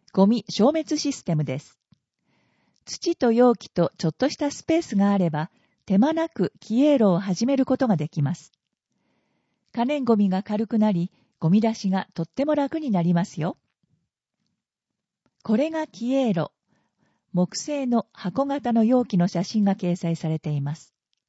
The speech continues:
メリット。維持費ゼロ。微生物の力で分解するため、維持費用はほとんどかかりません。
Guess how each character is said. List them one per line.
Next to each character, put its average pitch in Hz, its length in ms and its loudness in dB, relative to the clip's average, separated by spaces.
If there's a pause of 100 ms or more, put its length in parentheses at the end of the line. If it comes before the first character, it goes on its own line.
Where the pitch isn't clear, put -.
(1700)
メ 269 120 2
リ 262 140 -4
ッ - 40 -10 (180)
ト。 - 160 -8 (1200)
維 208 100 0
持 330 260 0
費 180 160 0
ゼ 185 200 2
ロ。 147 160 -4 (1160)
微 202 100 0
生 320 240 2
物 226 200 -2
の 185 120 6
力 190 340 0
で 170 140 2
分 185 200 4
解 185 200 0
す 185 120 -4
る 180 120 0
た 170 100 -2
め、 165 220 0 (420)
維 214 80 -4
持 226 120 -6
費 277 160 -2
用 202 220 6
は 139 240 0
ほ 185 140 -6
と 311 160 0
ん 285 60 -4
ど 180 100 2
か 147 140 -8
か 190 120 -6
り 196 120 4
ま 180 100 4
せ 175 200 -4
ん。 135 100 -8